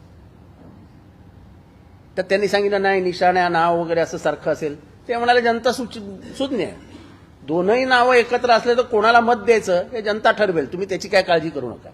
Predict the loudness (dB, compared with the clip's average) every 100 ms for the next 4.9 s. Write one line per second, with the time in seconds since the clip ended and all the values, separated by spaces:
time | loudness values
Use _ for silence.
0 | -20 -20 -20 -18 -18 -10 -6 -6 -10 -6
1 | -4 -4 -6 -6 -4 -6 -6 -4 -6 -8
2 | -16 -20 -20 -20 -20 -20 -12 -6 -4 -4
3 | -4 -4 -2 -2 -4 -6 -6 -8 -10 -16
4 | -12 -12 -10 -8 -6 -6 -6 -6 -6